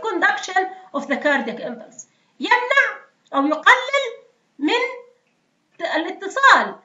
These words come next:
الشحنات الكهر-، الكهربية في عضلة القلب، يعني بتقلل الهارت ريت، بتقلل الهارت ريت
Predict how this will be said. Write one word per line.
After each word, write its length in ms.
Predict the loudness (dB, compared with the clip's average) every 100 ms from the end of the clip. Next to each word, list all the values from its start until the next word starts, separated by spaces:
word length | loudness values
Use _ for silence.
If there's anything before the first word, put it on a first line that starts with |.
| _ -10
الشحنات 460 | -4 -4 0 0 0
الكهر-، 420 | -4 -4 0 2
الكهربية 880 | 0 -4 -4 -4 -4 -4 0 -2 -2 -10
في 120 | -4 2
عضلة 540 | 2 4 2 0 -4 -10
القلب، 340 | -12 -12 -18 -20 _ _ _ _
يعني 240 | 0 0 2
بتقلل 340 | -2 0 2
الهارت 480 | 2 0 0 -2 -2
ريت، 320 | -4 -4 -8 _ _ _ _ _
بتقلل 640 | -12 0 2 2 -2 -4
الهارت 380 | -6 0 0 0
ريت 320 | -2 -2 -2